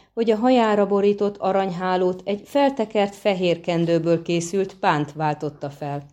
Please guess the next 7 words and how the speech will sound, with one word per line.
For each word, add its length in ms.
"A 120
lehető 640
leggyorsabban 880
kezd 280
őket 360
eltitkolni, 920
Doregaray", 760